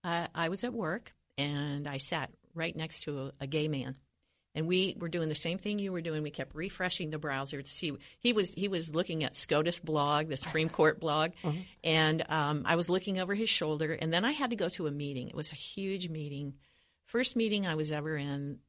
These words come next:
Speaker 1: with the vice president of marketing. I was in the marketing department th-, at this organization. And there were probably about fifteen or twenty other people. Only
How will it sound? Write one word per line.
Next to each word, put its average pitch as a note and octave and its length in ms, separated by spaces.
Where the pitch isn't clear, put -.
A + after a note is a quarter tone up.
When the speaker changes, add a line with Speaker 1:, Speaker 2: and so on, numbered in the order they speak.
Speaker 1:
with D3+ 220
the C#3+ 80
vice D3 240
president D3+ 480
of D#3 100
marketing. D3+ 540
I C3 60
was C#3+ 120
in C#3+ 100
the D3 40
marketing C#3 520
department C#3 480
th-, C3 320
at C3+ 160
this - 180
organization. C#3 760
And D3+ 640
there G3 140
were G3 80
probably C#4 340
about G#3 280
fifteen A#3+ 340
or F3+ 80
twenty E3 380
other D#3 160
people. F3+ 580
Only F3 320